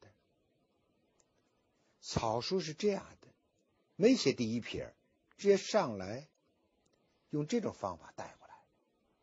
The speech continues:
这是个“物”字。所以大家注意，在写事物的“物”的时候，右半边是直接这么连过来的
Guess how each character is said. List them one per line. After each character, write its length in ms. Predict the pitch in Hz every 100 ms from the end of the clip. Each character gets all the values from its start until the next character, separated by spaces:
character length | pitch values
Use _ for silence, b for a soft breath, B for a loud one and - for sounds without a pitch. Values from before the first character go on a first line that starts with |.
| _ _ _ -
这 100 | 127
是 140 | -
个 100 | 85 67
“物” 220 | 117 185 135 -
字。 160 | - - _ _ _ _ _ _ _ _ _
所 140 | - 135
以 40 |
大 180 | 135 110
家 120 | 113
注 220 | 127 135
意， 220 | 95 80 b b b
在 160 | 156 127
写 180 | - 90
事 260 | - 233
物 160 | 156 143
的 100 | 127
“物” 180 | 170 131
的 120 | 87
时 140 | -
候， 80 | 87 b b
右 240 | 175 220 165
半 300 | - 135 107
边 220 | 143 139 _ -
是 140 | 117
直 180 | 107 190
接 140 | 180
这 100 | 175
么 120 | 175 131
连 420 | 135 180 185 180
过 100 | 120
来 220 | -
的 40 | -